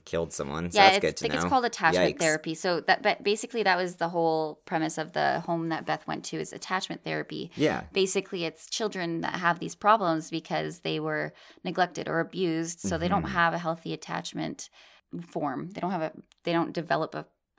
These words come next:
Speaker 2: a good attachment form.
Speaker 1: Yeah, no, I, I get what you mean.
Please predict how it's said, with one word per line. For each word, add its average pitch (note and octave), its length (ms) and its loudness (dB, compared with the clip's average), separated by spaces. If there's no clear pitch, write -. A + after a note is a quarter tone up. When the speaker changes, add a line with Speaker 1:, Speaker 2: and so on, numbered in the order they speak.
Speaker 2:
a - 60 -16
good E3 200 -8
attachment D#3 680 -8
form. - 440 -10
Speaker 1:
Yeah, G#2+ 500 8
no, A2+ 220 10
I, C3+ 220 12
I C#3 100 12
get C#3+ 160 12
what B2+ 220 8
you A2 80 2
mean. D3 320 4